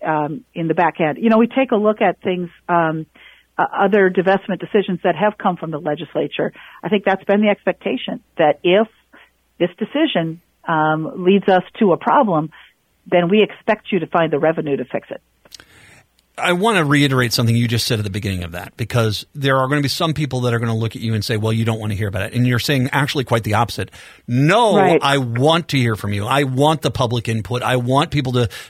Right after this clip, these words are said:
Speaker 2: to feel like they can come to your office and say this opinion." It just is, it's not nearly as simple as, "Oh, let me just call this up and get this fixed." You have to have a plan in place to make sure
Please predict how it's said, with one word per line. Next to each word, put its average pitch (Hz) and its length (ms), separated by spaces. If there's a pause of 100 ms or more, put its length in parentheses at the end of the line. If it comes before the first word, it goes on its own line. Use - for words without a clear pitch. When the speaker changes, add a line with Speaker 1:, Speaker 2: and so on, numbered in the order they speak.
Speaker 2:
to 147 140
feel 151 260
like 131 160
they 131 140
can 131 180
come 127 160
to 117 80
your 120 220
office 117 320
and 120 120
say 127 140
this 113 160
opinion." 113 400 (320)
It 131 140
just 156 280
is, 135 240 (120)
it's 147 260
not 143 260
nearly 139 360
as 123 100
simple 131 460
as, 120 340 (240)
"Oh, 139 160
let 139 140
me 139 100
just 127 220
call 127 220
this 120 180
up 127 160
and 117 100
get 113 140
this 113 160
fixed." - 340 (240)
You 139 200
have 135 340
to 156 240
have 127 300
a 120 60
plan 143 300
in 127 100
place 131 280
to 127 100
make 123 240
sure 120 400